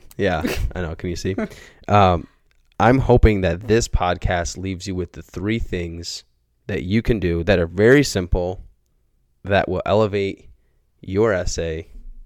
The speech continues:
Speaker 1: to the next level without getting too detailed.
Speaker 2: Yes. So basically, if you do nothing else, please do these th-, three things.
Speaker 1: I, I could have just said that.
Speaker 2: You could have.
Speaker 1: Okay,
Speaker 2: But I
Speaker 1: well
Speaker 2: said it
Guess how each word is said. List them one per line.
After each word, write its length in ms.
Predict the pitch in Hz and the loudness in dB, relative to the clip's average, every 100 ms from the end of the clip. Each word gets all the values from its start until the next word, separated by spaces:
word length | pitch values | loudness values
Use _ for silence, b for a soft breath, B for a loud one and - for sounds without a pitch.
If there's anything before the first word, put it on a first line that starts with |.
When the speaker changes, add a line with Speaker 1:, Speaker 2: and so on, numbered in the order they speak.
| - | -20
Speaker 1:
to 80 | - | -8
the 80 | 104 | -4
next 280 | 98 90 - | -2 -2 -2
level 360 | 82 82 85 - _ _ _ _ | -2 -2 -6 -10 _ _ _ _
without 300 | 98 101 95 | 4 4 4
getting 200 | 98 90 | 2 -2
too 120 | - | -8
detailed. 460 | - - - - - - _ _ - | -12 -10 -10 -12 -20 -20 _ _ -4
Speaker 2:
Yes. 340 | 185 - - - | -4 -6 -14 -2
So 180 | - | 2
basically, 720 | 254 269 269 220 170 170 240 _ - | 4 4 2 0 0 0 -4 _ -2
if 120 | 240 | 2
you 140 | 269 | 2
do 180 | 285 294 | 4 4
nothing 340 | 254 240 226 | 4 2 2
else, 160 | 190 208 | 2 2
please 220 | - 330 | 2 2
do 140 | - 185 | 2 2
these 240 | 175 - | 0 -4
th-, 160 | 180 175 - | -6 -8 -10
three 260 | - 175 165 | -4 0 0
things. 400 | 151 156 185 - - | 2 2 0 -2 -6
Speaker 1:
I, 140 | 113 - | -6 0
I 100 | 117 | 2
could 160 | - 156 | 4 2
have 100 | 147 | 2
just 180 | 160 | 0
said 160 | - 143 | -2 0
that. 280 | 139 156 - | 2 0 2
Speaker 2:
You 140 | 320 381 | 6 6
could 180 | 370 208 | 8 6
have. 180 | 220 - - - | 4 0 -16 -6
Speaker 1:
Okay, 300 | 131 - - | -4 2 4
Speaker 2:
But 120 | 466 | 8
I 80 | 415 | 8
Speaker 1:
well 80 | - | 10
Speaker 2:
said 140 | |
it 40 | 262 | 8